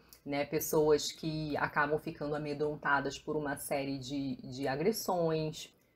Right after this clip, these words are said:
pessoas que têm vida de muita luta, de muita batalha,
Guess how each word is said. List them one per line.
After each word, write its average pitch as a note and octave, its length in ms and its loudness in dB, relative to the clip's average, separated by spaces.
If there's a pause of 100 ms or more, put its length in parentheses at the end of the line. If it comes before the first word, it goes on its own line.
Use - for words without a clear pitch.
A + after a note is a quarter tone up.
(100)
pessoas E3+ 340 2
que G3 100 -2
têm E3+ 300 2
vida D#3+ 320 2
de D3+ 100 -2
muita E3 380 2
luta, F3 420 2
de D3+ 120 2
muita D#3 280 0
batalha, D3+ 880 4